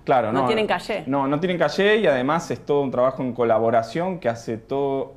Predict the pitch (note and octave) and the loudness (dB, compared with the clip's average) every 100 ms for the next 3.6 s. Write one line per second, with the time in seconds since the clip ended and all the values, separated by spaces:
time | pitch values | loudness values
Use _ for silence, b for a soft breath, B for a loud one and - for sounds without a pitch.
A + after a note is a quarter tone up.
0 | - G#2+ C#3 G3+ C#3 A2 A2+ D3 D3+ C#3 | -8 -6 -2 -2 -2 -4 -4 -4 -4 -2
1 | B2+ B2 A#2 A#2 B B B - B2 A#2+ | 0 2 2 -2 B B B -2 -2 0
2 | A#2 C3 A#2+ B2 A#2+ A#2 C3+ A#2 A#2+ C3 | -2 0 0 -2 -4 -4 -4 -2 -2 -2
3 | C#3+ D#3+ D#3 - - - | -2 -2 -2 -4 -20 -20